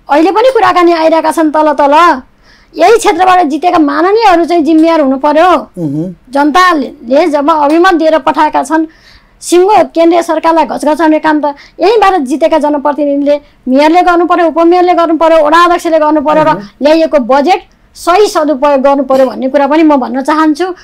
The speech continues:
Speaker 1: अब त उहाँहरूको कार्यकाल पनि यो अन्तिम बजेट पनि अन्तिम भइसकेको छ जस्तो लाग्छ मलाई।
Speaker 2: मह्म।
Speaker 1: त्यसकारण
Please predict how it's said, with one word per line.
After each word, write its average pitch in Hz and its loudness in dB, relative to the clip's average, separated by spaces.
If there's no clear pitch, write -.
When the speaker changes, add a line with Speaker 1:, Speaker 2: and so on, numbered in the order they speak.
Speaker 1:
अब 330 0
त 349 0
उहाँहरूको 294 0
कार्यकाल 285 -2
पनि 294 -2
यो 277 0
अन्तिम 285 0
बजेट 277 0
पनि 311 0
अन्तिम 285 -2
भइसकेको 262 -4
छ 277 -8
जस्तो 294 -4
लाग्छ 262 -4
मलाई। 285 -2
Speaker 2:
मह्म। 156 -4
Speaker 1:
त्यसकारण 339 -2